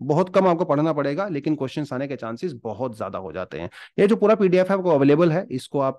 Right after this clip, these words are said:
अ, जो है नीचे डिस्क्रिप्शन में आपको मैं लिंक दे दूंगा, उसके ऊपर क्लिक करके डाउनलोड कर सकते हो, या फिर आप हमारा WhatsApp, अ, अ, जो है ग्रुप, उसको भी ज्वाइन कर सकते हो। अ, नंबर आपको दे देता हूँ, नाइन सिक्स फ़ाइव ज़ीरो फ़ाइव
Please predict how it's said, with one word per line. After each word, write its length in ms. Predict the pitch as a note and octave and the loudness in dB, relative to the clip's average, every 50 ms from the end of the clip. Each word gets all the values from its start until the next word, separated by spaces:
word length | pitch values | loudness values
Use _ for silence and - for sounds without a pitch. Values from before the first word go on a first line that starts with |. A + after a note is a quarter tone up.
| _ _ C#3 | _ _ -4
अ, 240 | C3+ C3 B2+ A#2+ | -2 -2 -2 -2
जो 160 | A#2 A#2 C3+ C3 | -4 -4 -6 -6
है 100 | C3 C3+ | -6 -4
नीचे 260 | C#3+ C3+ C#3 D3 C#3 | -6 -4 -6 -6 -8
डिस्क्रिप्शन 420 | B2 B2+ - - D3+ C#3 - D3+ | -8 -10 -10 -10 -12 -6 -2 0
में 80 | D3 C#3 | 0 0
आपको 120 | B2+ C#3+ | 2 2
मैं 100 | C#3 C3 | 2 2
लिंक 180 | B2 B2+ B2 C3+ | 2 0 -2 -2
दे 120 | C3 D3+ | -4 -2
दूंगा, 340 | E3+ A3 A#3+ A3+ F#3 B2+ - - | -2 -2 -2 -2 -4 -4 -6 -10
उसके 200 | B2+ B2+ - D3 | -14 -12 -12 -10
ऊपर 120 | C3+ C3+ B2+ | -10 -10 -8
क्लिक 220 | - C3+ C#3 - | -8 -8 -6 -6
करके 160 | C#3 C3+ D#3 | -4 -2 -2
डाउनलोड 300 | C3 A2+ A#2 A#2+ A#2+ B2 | 0 0 0 0 0 -2
कर 80 | - D3 | -4 -8
सकते 280 | - D#3+ D3+ _ E3+ | -8 -10 -10 _ -4
हो, 160 | E3 G3+ A3+ - - - - _ D3 | -2 -2 -4 -4 -8 -18 -12 _ -2
या 100 | E3+ F#3 | 0 0
फिर 160 | F3+ F3+ F3 | 2 0 0
आप 100 | E3 D#3+ | -2 -2
हमारा 260 | C#3+ D3 D3 D3+ D3+ | -2 -2 -2 -2 -2
WhatsApp, 340 | C#3+ C#3 C3 - - D3 C#3 | -4 -6 -8 -8 -8 -10 -10
अ, 0 | |
अ, 880 | - _ _ _ - A#2+ B2+ B2 A#2+ A#2 A2+ F#2 E2 A#2+ A#2 A#2 A2+ A2+ | -10 _ _ _ -10 -6 -6 -4 -4 -4 -4 -4 -4 -4 -4 -4 -4 -6
जो 160 | A2 A#2+ A#2+ | -6 -6 -6
है 120 | C3+ D3+ | -4 -4
ग्रुप, 280 | C#3 C#3+ E3 F#3 - C#3 | -2 -2 -2 -2 -2 -4
उसको 280 | D#3 D3 - - F#3+ | -6 -8 -6 -6 -4
भी 80 | E3+ E3+ | -4 -2
ज्वाइन 200 | D#3 E3 E3+ F3 | -2 -2 -2 -2
कर 120 | E3+ D#3+ | -2 -4
सकते 260 | - E3+ D3+ - - F#3 | -6 -6 -10 -10 -8 -8
हो। 140 | A#3+ B3 - _ - - - _ - | -8 -10 -12 _ -20 -20 -20 _ -6
अ, 60 | D#3+ | -2
नंबर 260 | C#3+ C#3 C#3+ D3+ D#3 D#3 | 0 0 0 0 0 -2
आपको 160 | C#3+ D3+ D3 | -2 -2 -4
दे 120 | C3+ C#3+ | -4 -4
देता 220 | C#3+ C#3 C#3+ D#3+ D#3+ | -4 -4 -4 -6 -6
हूँ, 160 | G3+ G3+ D#3 | -6 -4 -4
नाइन 180 | C3+ C3 C#3+ | -6 -6 -6
सिक्स 280 | C#3+ C#3+ D#3+ D#3 - _ | -8 -10 -12 -16 -14 _
फ़ाइव 160 | - A#2 C3+ C3 | -8 -8 -6 -6
ज़ीरो 240 | B2+ C3+ C3+ C3 | -6 -6 -8 -6
फ़ाइव 300 | B2+ - B2+ D#3 F#3+ F3+ | -6 -6 -6 -6 -6 -8